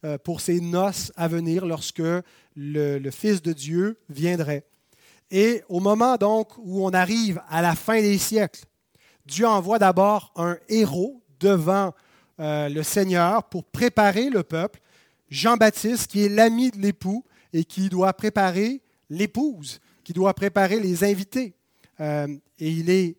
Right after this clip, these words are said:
partiellement accueilli. Certains vont accueillir la prédication de Jean-Baptiste, en particulier les pécheurs, les prostituées, les publicains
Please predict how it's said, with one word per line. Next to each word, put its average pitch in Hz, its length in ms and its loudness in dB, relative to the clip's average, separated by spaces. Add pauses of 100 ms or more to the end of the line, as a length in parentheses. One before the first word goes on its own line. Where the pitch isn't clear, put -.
(180)
partiellement 214 640 0
accueilli. 175 600 -4
Certains 175 480 -4
vont 165 400 -6
accueillir 160 400 -4
la 143 120 -4
prédication 151 540 -8
de 160 60 -10
Jean-Baptiste, 147 640 -8 (220)
en 165 120 -6
particulier 180 460 -4
les 170 120 2
pécheurs, 175 640 -2 (260)
les 160 140 -4
prostituées, 185 680 -2
les 185 100 -4
publicains 180 640 -4